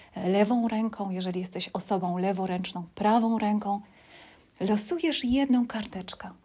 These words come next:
z jakimkolwiek numerem. Może będzie to numer sto dwa, a może będzie to numer dziesięć,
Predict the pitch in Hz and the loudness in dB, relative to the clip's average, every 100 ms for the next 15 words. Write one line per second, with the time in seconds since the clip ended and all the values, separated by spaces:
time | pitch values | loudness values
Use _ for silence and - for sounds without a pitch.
0 | _ _ - 214 233 226 359 339 285 - | _ _ -8 -2 -2 -2 -2 -2 -2 0
1 | 226 180 170 185 - - - - - 208 | 2 2 -2 -10 -12 -18 -16 -16 0 6
2 | 208 226 220 220 226 220 214 240 254 254 | 6 6 2 2 2 4 6 6 6 4
3 | - 233 202 190 180 - _ - - 180 | -2 -2 -2 -2 -4 -8 _ -12 -4 0
4 | 185 190 208 208 208 226 220 220 214 214 | 2 4 4 4 2 2 2 4 4 4
5 | 214 - _ _ - - 359 - - - | 0 -8 _ _ -4 0 2 0 -4 -8
6 | - | -12